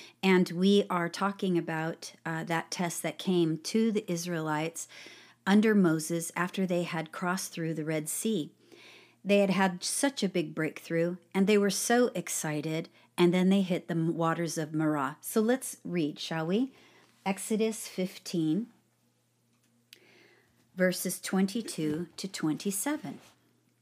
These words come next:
Yes, I do have my paper Bible. I think I mentioned that before. I like my paper Bible. Bitter waters made sweet.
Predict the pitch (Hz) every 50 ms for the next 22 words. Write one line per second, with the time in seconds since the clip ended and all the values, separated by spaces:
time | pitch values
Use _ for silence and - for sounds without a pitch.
0 | _ _ _ _ - _ _ - - 175 170 156 151 151 - - 165 160 160 170
1 | 165 151 156 151 151 170 160 151 147 147 165 - _ - - - - - _ _
2 | _ _ - 185 170 170 180 170 170 147 147 147 143 - 156 156 160 - _ -
3 | - - - - 156 156 147 147 151 151 147 147 - - 160 147 147 147 - -
4 | - - - - 165 156 147 151 151 - _ _ _ _ _ _ _ _ _ _
5 | _ - 170 165 165 160 165 - - 151 147 135 - 156 139 - 151 151 147 143
6 | 139 147 - 160 156 156 - _ _ _ _ _ _ _ _ _ _ _ _ _
7 | _ - - - - - - - - - - - - - - _ _ _ _ _
8 | _ - 190 196 226 233 240 214 208 190 185 185 180 - - 170 160 156 156 -
9 | - - 160 147 - - - -